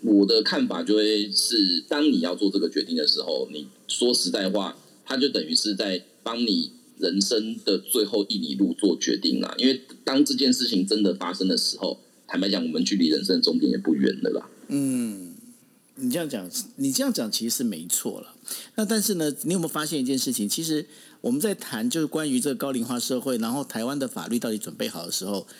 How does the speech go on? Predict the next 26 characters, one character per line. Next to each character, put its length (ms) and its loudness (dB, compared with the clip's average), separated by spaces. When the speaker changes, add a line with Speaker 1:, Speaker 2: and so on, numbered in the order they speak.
Speaker 2:
台 140 -4
湾 100 2
法 120 0
律 160 8
在 220 0
关 440 -2
于 160 2
就 140 2
是 180 -2
这 140 -2
个， 80 0
Speaker 1:
嗯。 100 0
Speaker 2:
我 40 -2
们 100 -2
在 120 0
讲 160 -8
的 100 -6
这 120 -4
个 100 0
数 260 2
位 140 4
资 180 -2
产 220 -4
这 120 -2
一 80 -2
块， 260 -10